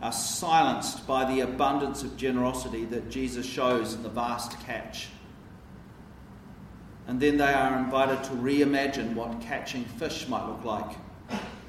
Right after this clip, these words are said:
They are invited into a bigger mind about, born out of awe and wonder that pushes them to live in ways that they never imagined before their encounter with Jesus.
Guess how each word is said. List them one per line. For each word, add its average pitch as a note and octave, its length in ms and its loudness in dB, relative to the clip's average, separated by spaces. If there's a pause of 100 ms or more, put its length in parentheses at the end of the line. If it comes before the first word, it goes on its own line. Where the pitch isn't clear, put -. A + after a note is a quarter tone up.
(280)
They C3 60 -2
are C3+ 160 4
invited C#3 600 4
into B2+ 260 -2
a A#2+ 80 2
bigger C#3+ 320 4
mind C3 560 2 (460)
about, B2+ 480 4 (1200)
born D3 280 6
out C3+ 200 6
of B2 240 -2
awe D3 380 10
and B2 260 0
wonder A#2 540 0 (1120)
that - 240 -4
pushes D#3+ 320 -2
them C3+ 180 0
to B2+ 100 -4
live C3 140 2
in B2 160 0
ways B2+ 460 2
that B2+ 120 -6
they A#2 220 -2
never C#3 880 2
imagined A#2+ 720 -2 (100)
before A2+ 400 -6
their A2 200 -2
encounter A2 520 -6
with A2 180 -8
Jesus. G#2+ 560 -8